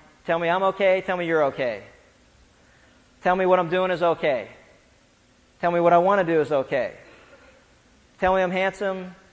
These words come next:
and, uh, tell me that this outfit I'm wearing makes me look thinner. Please tell me that." I, I love it. I saw a comedian, his wife said, uh, "Honey, does this, this outfit make me look thinner?" Uh, well, how do you answer that?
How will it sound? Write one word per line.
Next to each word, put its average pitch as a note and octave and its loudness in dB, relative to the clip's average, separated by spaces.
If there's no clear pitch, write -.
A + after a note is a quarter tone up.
and, D#3+ -4
uh, D3+ 4
tell F3+ -4
me F3+ -4
that D#3+ -2
this D#3+ -4
outfit E3 2
I'm D#3+ -4
wearing D#3 -2
makes D3+ -4
me D#3 -6
look D3 -2
thinner. B2+ -8
Please F3 4
tell F3+ 2
me D#3+ 0
that." A#2+ -2
I, D#3+ 2
I E3 6
love F3 4
it. E3 4
I D3+ 4
saw E3+ 0
a - 0
comedian, E3 -4
his C#3 -6
wife D3+ 0
said, D3+ -4
uh, D3+ 0
"Honey, F#3 -8
does F3+ -8
this, G3+ -10
this G3 -8
outfit G3+ -4
make F#3 -6
me F3+ -8
look E3+ -2
thinner?" G3 -6
Uh, B2 -8
well, A#2+ -12
how D#3+ -4
do G3 -4
you F#3 -4
answer G3 -6
that? A3 -4